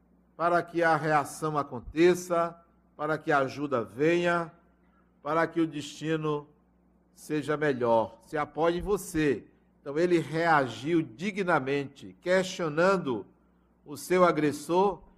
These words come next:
as razões por que agia daquela forma. Não, não apanhe calado. A outra face que você deve oferecer para que o outro bata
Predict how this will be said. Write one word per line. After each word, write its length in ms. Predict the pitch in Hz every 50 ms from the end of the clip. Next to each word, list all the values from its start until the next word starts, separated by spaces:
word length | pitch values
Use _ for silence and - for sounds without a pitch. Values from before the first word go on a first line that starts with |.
| _ _ _ _ -
as 300 | - 185 196 202 165 160
razões 560 | 185 180 170 151 139 160 208 240 240 - -
por 220 | - 165 143 -
que 120 | - 147 143
agia 320 | 131 123 117 117 127 127
daquela 380 | 127 123 113 - 120 117 113 110
forma. 600 | - - 151 160 170 151 139 120 107 95 82 - _ _ _ _ _ _ _ _ _ _ _ _ _ _ _ _ _ _ _ _ _ _ _ _ _ _ _ _ _ _ _ _ _ _ _ _ _ _ _ _ _ _ _ _ _ _ _ _ -
Não, 360 | 135 143 156 160 156 151 143
não 180 | 139 160 160 156
apanhe 560 | 147 143 - - 139 139 139 139 135 131 123 _ _ _ _ _ _ _ _ _ _ _ _ _ _
calado. 720 | - 143 135 127 123 127 127 127 123 117 101 90 90 80 76 _ _ _ _ _ _ _ _ _ _ _ _ _ _ _ _ _ -
A 160 | 131 151 175
outra 300 | 214 240 233 226 208 175
face 540 | 170 - - 190 208 214 214 214 - 185 180
que 120 | - 196
você 240 | 180 185 180 185 170
deve 240 | 160 175 175 160 165
oferecer 880 | 160 - 165 160 151 147 135 143 - - 156 165 170 160 135 - - _ _ _ _ _ _ _ _
para 240 | - 147 160 170 165
que 140 | 156 - 156
o 40 | 156
outro 220 | 160 156 147 131
bata 640 | 120 117 147 175 180 180 180 180 139 117 95 -